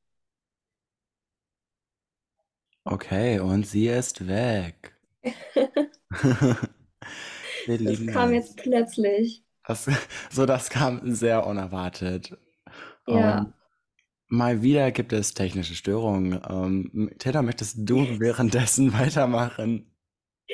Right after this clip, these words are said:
Speaker 2: Sehr gerne. Ähm, okay, Live-Update. Äh, bei mir ist eigentlich nichts Spannendes. Ja, wow. Jule?
Speaker 1: <laughs> Oh, warte.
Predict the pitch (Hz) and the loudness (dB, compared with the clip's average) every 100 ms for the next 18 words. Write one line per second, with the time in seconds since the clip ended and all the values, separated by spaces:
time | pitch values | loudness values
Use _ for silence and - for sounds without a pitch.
0 | - - - - - 233 226 226 220 214 | -6 -8 -12 -18 -2 0 4 4 2 2
1 | 208 233 - - _ _ - 226 233 240 | 0 -6 -10 -20 _ _ 0 4 6 4
2 | 240 240 247 240 - _ _ _ _ _ | 0 -4 -6 -8 -10 _ _ _ _ _
3 | _ _ _ - 233 240 220 220 220 214 | _ _ _ -12 -2 0 2 0 0 -2
4 | 196 185 - _ _ _ _ _ 226 226 | -2 -2 -4 _ _ _ _ _ -2 0
5 | 226 233 226 254 262 254 233 233 240 233 | 2 6 6 4 0 -4 -4 -6 -6 -8
6 | - - 247 254 - - - - 202 196 | -6 -4 -2 0 -2 -2 -12 -2 2 2
7 | 196 190 190 - _ _ - - - 233 | 2 0 -2 -8 _ _ -20 -10 2 6
8 | 240 269 330 466 - 117 - 165 160 165 | 6 6 4 0 -4 -4 0 2 2 0
9 | _ _ _ _ _ _ _ _ _ _ | _ _ _ _ _ _ _ _ _ _
10 | _ _ _ _ _ _ _ - _ _ | _ _ _ _ _ _ _ -20 _ _
11 | _ - _ - 123 113 107 - 117 110 | _ -20 _ -4 -2 0 -2 -6 -6 -4
12 | 113 - | -4 -6